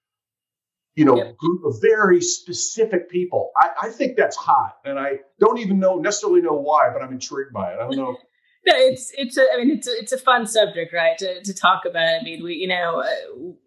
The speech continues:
Speaker 2: we believe that niche is the new local, right? It, it's sort of that replacement, if you would, for the, the zip code. So, you know, going back to the question, which I think is a good one over the next three years,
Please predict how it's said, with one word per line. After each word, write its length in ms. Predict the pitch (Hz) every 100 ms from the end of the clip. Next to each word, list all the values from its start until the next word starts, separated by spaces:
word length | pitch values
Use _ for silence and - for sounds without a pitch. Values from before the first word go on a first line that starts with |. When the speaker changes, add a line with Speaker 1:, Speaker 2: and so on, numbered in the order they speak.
| _
Speaker 2:
we 200 | 190 226
believe 340 | 208 196 185 170
that 220 | 175 175
niche 320 | 175 180 196
is 260 | 185 180 180
the 100 | 165
new 180 | 165
local, 520 | 156 160 156 160 160 170
right? 260 | 170 160 160
It, 140 | 165
it's 260 | 175 170 -
sort 160 | 190
of 80 | 175
that 160 | 175 175
replacement, 760 | 175 - 190 170 - 175 165
if 160 | 165 -
you 160 | 165
would, 300 | 165 165 165
for 320 | - 165 175 170
the, 280 | 160 165 - _ _ _ _
the 140 | 180 170
zip 200 | 190 196 -
code. 400 | 185 175 175 165
So, 160 | 190
you 160 | 180 190
know, 140 | 185
going 160 | 226 233
back 200 | 214 185
to 100 | -
the 80 | 180
question, 480 | - 180 - 180 170
which 160 | 165
I 60 | 170
think 220 | 175 165
is 120 | 98
a 100 | 160
good 240 | - 170 190
one 180 | 165
over 220 | 160 160 165
the 80 |
next 380 | 165 160 - -
three 180 | 170 165
years, 480 | 165 190 180 175